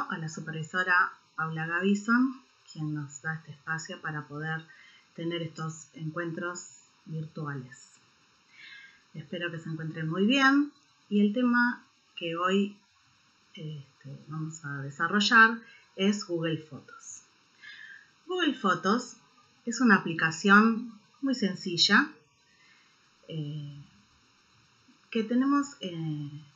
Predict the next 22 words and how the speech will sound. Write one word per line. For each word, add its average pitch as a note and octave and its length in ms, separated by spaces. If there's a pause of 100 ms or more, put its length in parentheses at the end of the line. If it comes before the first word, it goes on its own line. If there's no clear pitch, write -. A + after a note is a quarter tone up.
(180)
en F3 160
el E3 160
teléfono G#3 720 (380)
y E3 140
en D#3+ 100
la D#3 160
computadora. C3+ 500 (320)
Nosotros G3 600 (500)
podemos F#3 320
trabajarlo F3 640
desde D3+ 160
cualquiera D#3+ 400
de F3 80
los D#3+ 140
dos E3 160
dispositivos. - 880 (1500)
Google C4 380
Fotos, C4+ 680 (920)
como E3 180
ustedes F3+ 640 (1160)
pueden E3 360
ir E3 220